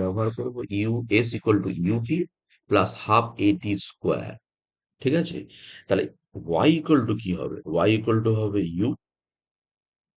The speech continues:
sin alpha, যেহেতু উপরের দিকের কথা বলা হচ্ছে, minus of half of G of T square। তাহলে y এর আর x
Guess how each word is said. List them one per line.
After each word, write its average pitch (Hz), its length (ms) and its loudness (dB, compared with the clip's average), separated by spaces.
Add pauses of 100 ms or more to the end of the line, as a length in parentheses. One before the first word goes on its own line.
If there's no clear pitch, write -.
(260)
sin 95 320 0 (240)
alpha, 90 300 -2 (260)
যেহেতু 120 260 4
উপরের 101 200 4
দিকের 92 240 6
কথা 87 220 0
বলা 80 200 0
হচ্ছে, 87 220 -8 (180)
minus 78 400 -6
of - 60 -6 (180)
half 73 260 -8 (100)
of - 60 -2 (800)
G - 20 -12 (320)
of 80 80 -6 (120)
T - 20 -16 (240)
square। - 320 -8 (600)
তাহলে 110 160 0 (300)
y 110 40 8 (100)
এর 127 80 4 (1120)
আর 87 60 -6 (220)
x 127 40 -6